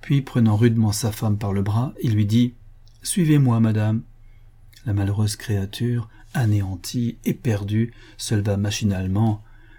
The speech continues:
cachant toujours son visage entre ses mains, tant sa honte était écrasante, puis elle murmura : « Oh, ma mère, ma mère ! » « Valentine, je ne te quitte pas »,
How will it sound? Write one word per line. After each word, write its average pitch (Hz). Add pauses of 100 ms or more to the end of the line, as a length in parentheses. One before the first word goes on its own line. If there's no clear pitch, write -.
(200)
cachant 104
toujours 107
son 104
visage 107
entre 101
ses -
mains, 120 (320)
tant 120
sa 104
honte 117
était 104
écrasante, 113 (200)
puis 110
elle 101
murmura : « 107 (500)
Oh, 139 (260)
ma 160
mère, 135 (300)
ma 180
mère ! » « 156 (1120)
Valentine, 123 (440)
je 165
ne 190
te 175
quitte 156
pas », -